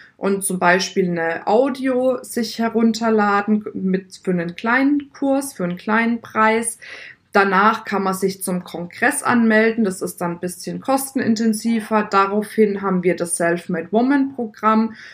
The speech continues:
und meinen neuen Online-Kurs zum Thema Nie wieder Akquise.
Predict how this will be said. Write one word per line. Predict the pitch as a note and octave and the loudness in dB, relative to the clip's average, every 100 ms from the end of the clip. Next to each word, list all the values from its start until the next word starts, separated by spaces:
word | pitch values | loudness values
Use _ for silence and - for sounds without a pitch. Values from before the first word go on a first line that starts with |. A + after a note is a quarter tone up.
| - - | -20 -2
und | G#3+ G#3+ A3 - | 4 6 4 0
meinen | G3+ F#3 F3+ F#3 F#3+ | 0 2 2 0 -2
neuen | E3+ E3+ F3+ - | -2 -2 -2 0
Online-Kurs | G#3 G#3+ G#3 G3 G3 - G#3 G3 G3+ G#3 - - | 2 4 4 0 -2 -6 0 2 2 -2 -10 -14
zum | - G3+ G3 | -2 -2 -2
Thema | G3 G3 F#3+ F3 | -2 0 2 2
Nie | F3+ F#3+ F3+ | 2 0 -2
wieder | F3+ E3+ | -2 -2
Akquise. | - - - B3+ C#4+ - D#4+ | -6 -8 -6 -4 -2 -4 -6